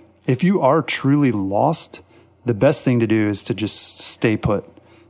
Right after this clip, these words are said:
Because if, if you're lost, there's no sense in walking around and trying to find your way out 'cause you don't know where you're going.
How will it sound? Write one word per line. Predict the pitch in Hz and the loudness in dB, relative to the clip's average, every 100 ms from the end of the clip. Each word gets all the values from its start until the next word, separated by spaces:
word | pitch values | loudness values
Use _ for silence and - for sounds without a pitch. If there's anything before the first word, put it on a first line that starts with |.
| _ | _
Because | 120 123 113 104 | -2 0 0 0
if, | - 131 110 - _ 131 | -2 -4 -4 -12 _ -10
if | - 131 | -8 -2
you're | 131 | 0
lost, | 131 185 175 - - 131 - _ _ | 2 2 2 -2 -10 -14 -16 _ _
there's | 135 120 | -2 2
no | 147 | 2
sense | 139 - 139 123 | 2 2 2 2
in | 110 101 | -2 -2
walking | 98 110 107 110 | 0 0 2 0
around | 104 107 107 104 101 | 0 2 2 0 -2
and | 95 95 98 _ - _ _ | -2 -6 -10 _ -20 _ _
trying | - 123 120 | -2 0 0
to | |
find | - 120 | 0 0
your | 107 | 0
way | 101 | 0
out | 123 135 | 0 0
'cause | 120 | -4
you | 107 160 | -2 2
don't | 151 | 4
know | 131 | 4
where | 123 | 2
you're | 113 | 0
going. | 101 123 98 98 | 0 0 0 -4